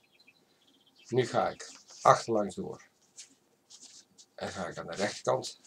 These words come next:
midden door. En als laatste slag ga je nu midden door langs. En hier onder je kraag direct.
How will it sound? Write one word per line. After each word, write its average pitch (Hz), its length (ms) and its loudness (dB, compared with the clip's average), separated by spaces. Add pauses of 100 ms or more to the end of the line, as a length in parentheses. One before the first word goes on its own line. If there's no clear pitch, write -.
(200)
midden 139 260 6
door. 151 300 8 (2250)
En 98 120 -6
als 95 140 0
laatste 127 360 12
slag 131 300 6
ga 117 100 -2
je 104 120 0
nu 107 220 0 (140)
midden 120 480 4
door 127 200 8
langs. 131 460 6 (3500)
En 110 140 -4
hier 117 280 2
onder 113 200 6
je 101 120 0
kraag 92 400 6
direct. 69 480 -10